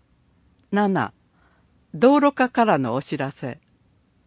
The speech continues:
七ページ。八、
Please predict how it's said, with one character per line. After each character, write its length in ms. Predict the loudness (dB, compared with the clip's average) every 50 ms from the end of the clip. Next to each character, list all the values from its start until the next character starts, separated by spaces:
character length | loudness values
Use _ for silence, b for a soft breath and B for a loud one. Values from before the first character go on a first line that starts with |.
| _ _ _ _ _ _ _ _ _ -2
七 300 | 0 2 4 4 2 2
ペ 240 | _ -2 -6 -6 -6
ー 40 |
ジ。 240 | -8 -12 -18 -20 -20 _ _ _ _ _ _ _ _ _ _ _ _ _ _ _ _ _ _ _ _ _ _ _ _ _ _ _ _ _ _ _ _ _
八、 500 | _ -6 -6 -6 -6 _ -12 -12 -12 -12